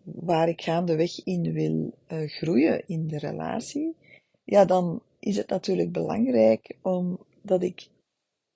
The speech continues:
bij mezelf kan blijven en dat ik niet ga invullen. En het is door bij mezelf te blijven en niet in te vullen, dat ik, ehm, dat ik ook meer en meer transparant kan zijn daarin. En waarom zou je jezelf beperken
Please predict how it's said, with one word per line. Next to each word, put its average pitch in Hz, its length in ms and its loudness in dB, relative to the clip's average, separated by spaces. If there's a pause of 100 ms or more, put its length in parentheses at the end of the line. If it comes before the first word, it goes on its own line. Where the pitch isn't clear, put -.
(160)
bij 180 240 2
mezelf 170 320 0
kan 220 180 0
blijven 196 360 0
en 175 100 -4
dat 165 120 0
ik 156 100 -6
niet 196 140 -6
ga - 160 -8
invullen. 175 560 -2 (720)
En 190 120 2
het 185 140 -2
is 180 180 0
door 175 300 4
bij 175 160 0
mezelf 180 360 0
te - 120 -10
blijven 180 480 -2
en 180 200 -4
niet 185 180 -4
in 247 200 0
te 311 140 -6
vullen, 339 380 -2 (540)
dat 208 280 2
ik, - 360 -4
ehm, 185 560 -2 (1160)
dat 196 240 -2
ik 196 180 -4
ook 202 160 0
meer 220 240 2
en 214 60 4
meer 202 160 2
transparant 190 680 -2
kan 175 220 -6
zijn 170 220 -6
daarin. 170 380 -8 (680)
En 202 240 2
waarom 233 420 4
zou 220 240 2
je 202 80 2
jezelf 190 400 0
beperken 202 680 -4